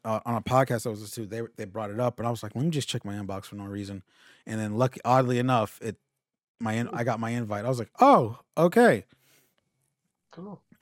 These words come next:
Speaker 1: So I got to try it out on my iPad Pro. Um, I haven't tried, I haven't tested it out on, on a Windows computer yet and all that stuff.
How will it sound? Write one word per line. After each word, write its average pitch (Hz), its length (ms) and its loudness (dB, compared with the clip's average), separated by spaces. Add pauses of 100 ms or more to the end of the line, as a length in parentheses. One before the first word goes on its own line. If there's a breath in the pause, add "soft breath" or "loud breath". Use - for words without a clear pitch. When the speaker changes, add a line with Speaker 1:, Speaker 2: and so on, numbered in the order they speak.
(140)
Speaker 1:
So 139 420 8
I 123 200 8
got 139 340 6
to 180 80 -4
try 156 260 6
it 147 60 4
out 143 360 4
on 120 180 0
my 120 320 4
iPad 131 220 0
Pro. 117 300 0 (880)
Um, 107 640 0 (200)
I 113 60 -2
haven't 120 220 2
tried, 127 200 2
I 110 80 -6
haven't 127 160 -2
tested 127 280 -8
it 123 40 -4
out 117 220 -4
on, 113 420 -6 (220)
on 113 100 -2
a 107 60 -2
Windows 107 280 0
computer 101 320 -4
yet 98 300 2
and 113 140 -8
all 101 100 0
that 101 140 -6
stuff. 95 340 -2